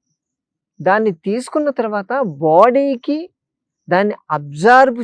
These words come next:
చేసేటు-, చేసేదాకా చేసేటువంటి పదార్థాలు ఇవి. ఇవి విటమిన్ సి తీసుకుంటే లోపలికి వెళ్ళి మన బాడీ ప్రాపర్గా వీటన్నిటిని వాడుకుంటుంది. ఎందుకంటే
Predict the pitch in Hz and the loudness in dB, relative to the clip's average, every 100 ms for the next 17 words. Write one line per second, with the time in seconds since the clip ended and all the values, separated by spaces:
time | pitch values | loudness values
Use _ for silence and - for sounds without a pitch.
0 | 220 226 226 208 240 226 220 - 240 226 | -6 -2 -2 -2 -4 -2 -4 -6 -10 -8
1 | - _ - 208 214 196 220 208 208 202 | -10 _ 2 6 6 4 2 4 2 2
2 | 208 196 _ _ _ _ _ - 202 196 | -4 -4 _ _ _ _ _ 0 2 4
3 | 220 214 202 - 185 233 220 220 202 202 | 2 2 0 0 4 4 4 2 4 2
4 | - _ _ _ _ _ _ _ _ _ | -2 _ _ _ _ _ _ _ _ _
5 | _ _ _ _ _ _ _ _ _ _ | _ _ _ _ _ _ _ _ _ _
6 | 165 170 214 302 302 _ _ - 180 226 | -6 -2 2 0 -2 _ _ -4 0 2
7 | 247 220 - 214 214 - 247 240 214 202 | 2 0 -4 -2 -2 -2 -2 0 -2 -2
8 | 208 220 262 247 208 180 185 202 - 185 | -4 -4 -4 -4 -4 0 0 0 -2 0
9 | 175 190 196 202 175 175 214 226 233 226 | 0 0 0 0 0 0 2 2 0 0
10 | 202 180 185 190 220 208 | 0 0 -4 -2 0 2